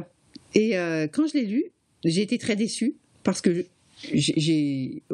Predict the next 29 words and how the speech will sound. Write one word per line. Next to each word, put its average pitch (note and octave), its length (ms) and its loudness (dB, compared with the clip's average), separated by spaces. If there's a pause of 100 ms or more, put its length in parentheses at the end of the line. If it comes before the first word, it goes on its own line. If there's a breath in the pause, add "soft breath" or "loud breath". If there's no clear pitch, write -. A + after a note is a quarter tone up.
quand E3 140 4
je D#3+ 60 -2
dis G3+ 120 0
déçue, F3+ 400 -2 (840 loud breath)
euh, D3 800 0 (440)
ben, G#3+ 220 2
j'ai C4+ 140 2
observé A3 420 -2 (160)
qu'il E4 300 -2 (160)
y G#3+ 140 2
avait F#3 320 -2
une G4 220 2
institution B3+ 600 -2
qu'il F#3+ 180 -2
défendait E3+ 380 0
tout E3 140 -2
le D3+ 60 -2
temps - 180 -2 (600)
dans G3 220 4
ce G#3+ 140 -2
tract, B3+ 280 -2
c'est - 140 2
le D4 140 2
Conseil. A#3+ 480 -2 (1040 loud breath)
Euh, F#3 380 4 (160)
et A3+ 100 4
j'ai B3+ 140 0
trouvé C#4 260 0
ça, C4+ 220 0